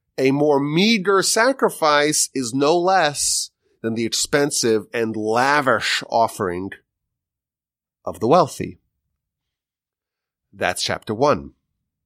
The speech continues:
Chapter two begins with the meal offerings, offerings of flour and oil and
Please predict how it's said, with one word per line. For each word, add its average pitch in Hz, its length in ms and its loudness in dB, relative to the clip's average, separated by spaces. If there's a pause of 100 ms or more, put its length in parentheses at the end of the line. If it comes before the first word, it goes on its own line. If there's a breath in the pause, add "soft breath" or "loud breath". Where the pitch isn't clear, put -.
(1500)
Chapter 135 340 2
two 220 220 0
begins 113 720 -2
with 113 460 -2
the 135 240 -2
meal 180 640 2
offerings, 95 600 -6
offerings 127 720 0 (420 soft breath)
of 110 460 0
flour 147 800 2 (140)
and 98 120 -8
oil 113 600 2 (480)
and 98 320 -4